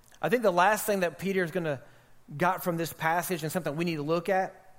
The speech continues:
is that failure is an event. It is never a person. Now, this is one of the greatest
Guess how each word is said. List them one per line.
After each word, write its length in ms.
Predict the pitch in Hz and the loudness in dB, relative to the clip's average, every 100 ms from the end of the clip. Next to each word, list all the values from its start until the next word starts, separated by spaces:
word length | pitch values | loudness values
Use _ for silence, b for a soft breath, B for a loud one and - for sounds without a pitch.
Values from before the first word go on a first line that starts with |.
| - - - | -20 -12 -2
is 80 | 165 | -2
that 160 | - | -2
failure 680 | - - 262 262 233 208 208 190 | -2 4 6 6 2 2 0 -2
is 140 | 156 | -2
an 100 | 156 | -4
event. 560 | 131 123 147 196 - - - - - - - - - | -4 -2 -2 -4 -8 -18 -20 -20 -20 -20 -20 -20 -12
It 80 | 151 | -4
is 180 | 151 120 | -4 -2
never 380 | 147 147 139 127 | 0 0 2 -2
a 60 | 117 | -2
person. 440 | 123 117 95 - - - - - _ - - - - b b b b b | -4 -6 -12 -18 -20 -20 -20 -20 _ -20 -20 -20 -20 b b b b b
Now, 140 | 160 170 | -4 0
this 240 | 170 220 | 2 2
is 100 | 254 | 2
one 120 | 240 | 2
of 20 | 226 | 2
the 80 | |
greatest 420 | 170 185 180 165 | 2 2 2 -2